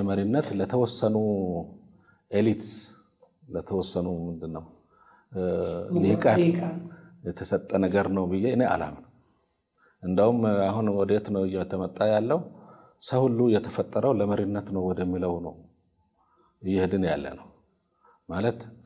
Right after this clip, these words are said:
Speaker 1: ሰው ቢያንስ ራሱን ይመራል። ቀጥሎ ደግሞ ሌላውንም እየመራ ነው የሚሄደው። ስለዚህ ለመሪነት ነው ሰው የተፈጠረው የሚለው ነገር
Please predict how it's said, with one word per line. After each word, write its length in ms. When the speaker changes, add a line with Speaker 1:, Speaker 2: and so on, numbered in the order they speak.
Speaker 1:
ሰው 220
ቢያንስ 460
ራሱን 320
ይመራል። 320
ቀጥሎ 420
ደግሞ 280
ሌላውንም 480
እየመራ 380
ነው 80
የሚሄደው። 420
ስለዚህ 640
ለመሪነት 600
ነው 140
ሰው 200
የተፈጠረው 580
የሚለው 380
ነገር 280